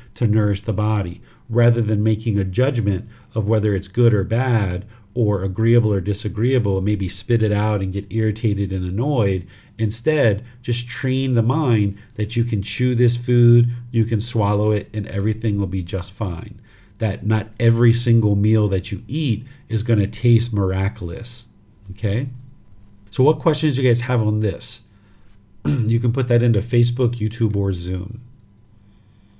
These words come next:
All right, I'm not seeing any questions anywhere, so we'll just go ahead and move on to the next chapter, which is chapter thirty-five. You can see here that I've explained a lot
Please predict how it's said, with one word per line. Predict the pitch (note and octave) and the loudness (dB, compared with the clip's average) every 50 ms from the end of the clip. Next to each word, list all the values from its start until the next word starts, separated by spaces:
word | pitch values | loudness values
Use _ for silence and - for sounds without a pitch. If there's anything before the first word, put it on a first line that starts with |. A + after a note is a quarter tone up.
| _ _ - - - | _ _ -20 -12 -8
All | G#2 G#2+ | -4 0
right, | A2 A#2+ A#2 - | 2 2 4 4
I'm | F#2+ G#2 | 4 2
not | A#2 A#2+ A#2 | 2 2 2
seeing | - - - C3 B2+ A#2 | 0 -2 -2 0 0 2
any | A#2 A#2 A#2 A#2+ | 4 4 4 4
questions | - - - B2+ - A#2+ - - A#2 G2+ F#2 | 2 0 -2 0 0 0 0 0 0 0 2
anywhere, | G2+ F#2+ G2 F#2+ F2+ F2 F2+ F2 E2+ F#2 A2+ B2 A#2+ A#2+ - - - - - | 2 0 0 0 0 -2 -2 -2 -2 -2 -2 -2 -4 -6 -10 -14 -18 -20 -18
so | - - - A2 G2+ G2 G2+ | -8 -2 0 2 2 2 2
we'll | F#2+ - A2 B2 | 0 0 2 2
just | A#2 B2+ A#2+ A#2+ - | 4 4 2 2 2
go | C3 A#2+ | 4 6
ahead | A#2+ A#2+ A#2 | 6 8 8
and | A2 G2+ G2+ | 6 6 4
move | G2+ A2 A2+ G#2+ G2 | 4 4 4 4 2
on | G2+ G#2 A2 A2 G#2+ G2+ G2 G2 G2 G2 - - - - - - - | 2 2 2 2 2 2 2 0 -2 -4 -8 -18 -20 -20 -20 -20 -18
to | - - - A2 G#2 G2+ G2 F#2 F2 F2 - - - - - - - - | -6 0 2 4 4 4 4 2 -2 -4 -10 -20 -20 -20 -20 -20 -10 -4
the | A2 G#2+ G2+ | 0 0 2
next | G#2 A2 A2+ G#2+ G#2+ - - | 4 4 4 2 0 -4 -8
chapter, | - - C3 B2+ B2 B2 A#2+ - G#2 | -6 -2 2 4 4 4 4 2 2
which | G2 G2 F#2+ - G#2 | 2 0 0 -2 -4
is | F#2+ - | -6 -4
chapter | - - A2+ G2+ - - G#2 F#2+ | -2 0 0 0 0 0 -2 -2
thirty-five. | - - - G#2 F#2+ F#2+ F#2 F#2 - - G2+ F#2+ E2+ E2 E2 - - - - - - - - - - _ _ - - - - - - | -2 0 -2 0 0 0 -2 -4 -4 -4 -4 -4 -4 -4 -8 -12 -14 -18 -20 -20 -20 -20 -20 -20 -20 _ _ -20 -20 -20 -20 -18 -14
You | G#2+ G#2 | -12 -6
can | - A2+ G#2+ | -2 -2 -2
see | G2+ - - C#3 | -2 -2 -2 -2
here | B2 A2 A#2 G#2+ G2+ | 2 4 4 4 4
that | G2 G2 F2+ F2 - - - | 2 0 -2 -4 -8 -10 -4
I've | - A2 G#2 G2 | -2 0 0 0
explained | G2+ - - - - A#2 A2+ A2+ G2+ | -2 -4 -4 -2 0 2 2 2 2
a | G2 | 0
lot | F#2+ F#2 F#2+ G2+ G2+ G2+ - - | 0 0 0 0 -2 -2 -4 -6